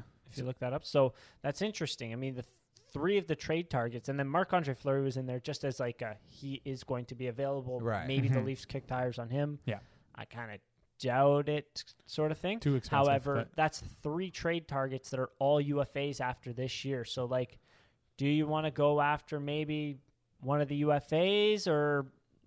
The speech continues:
Speaker 1: do you say, "Screw it," and kinda put your balls on the table and trade, trade for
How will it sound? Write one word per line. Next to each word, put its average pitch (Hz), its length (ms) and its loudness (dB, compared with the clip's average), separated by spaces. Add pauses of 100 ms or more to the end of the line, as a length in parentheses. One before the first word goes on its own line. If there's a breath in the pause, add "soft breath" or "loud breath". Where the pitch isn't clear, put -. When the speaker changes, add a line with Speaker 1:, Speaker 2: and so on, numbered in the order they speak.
(240)
Speaker 1:
do 143 80 -8
you 143 140 -4
say, 139 580 -4 (680 loud breath)
"Screw 165 440 0
it," 143 220 2 (420)
and 123 220 -10
kinda 135 240 -2
put - 180 -6
your 139 100 0
balls 139 300 4
on 143 140 -2
the 131 60 -6
table 135 520 -2 (240)
and 123 120 -12
trade, 135 420 -4 (140)
trade 151 480 -2
for 135 340 -6